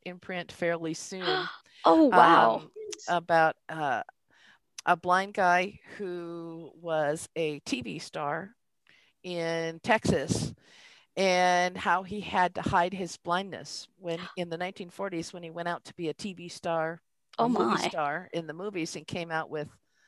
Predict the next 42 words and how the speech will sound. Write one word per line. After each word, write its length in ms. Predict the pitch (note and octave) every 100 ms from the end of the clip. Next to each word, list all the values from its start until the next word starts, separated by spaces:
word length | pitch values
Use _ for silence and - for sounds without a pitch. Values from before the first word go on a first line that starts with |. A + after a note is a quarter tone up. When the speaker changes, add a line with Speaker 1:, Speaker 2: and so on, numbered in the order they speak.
| _ _ _ _ _
Speaker 1:
his 240 | E3+ F3
blindness, 500 | - E3 D3 D3 -
was 160 | E3+ D#3 D#3+
open 380 | F3+ _ F#3+ E3+
about 300 | E3+ D#3 D#3
it. 100 | - _ _ _ _ _ _ _ _ _ _ _ _ -
Uh, 180 | - D#3
they, 180 | F3+ F3+
they 120 | A3 G3
did 180 | A3+
some 160 | - -
in-, 240 | F#3+ G#3 G#3 _
they 120 | A3+
did 200 | A3+ C#4+
some 200 | - G3
really 320 | G3 A3+ A#3+ -
simple, 640 | - A#3+ A#3 G#3+ G3+ - _ _ -
easy 340 | A#3+ B3+ B3+
things 560 | - G#3+ G3 G#3 - - G3
and, 240 | F#3 F#3
and 160 | F#3 F#3
made 160 | F#3+ F3
it 100 | -
possible 480 | A#3 A#3+ - G3
for 160 | - G3
him 340 | - G#3+ F3+
to 140 | E3+ F3+
work, 420 | F#3 C4+ F#3 -
but 180 | G3+ G3+ - _ - _ -
the 80 | F#3
directors 580 | G3+ G#3+ - A3+ G3+ -
all 200 | F3+ F#3
wanted 300 | F#3 F3+ F3
him 180 | F3 E3+
to 100 | F3
be, 440 | E3+ D#3 D#3 F3 - _ _ - _ _
you 100 | -
know, 100 | F3
like, 180 | D#3 D#3 - _
the 60 | D3+
blind 400 | F3+ E3+ E3+ E3+
clown 500 | - F3 D#3 D#3+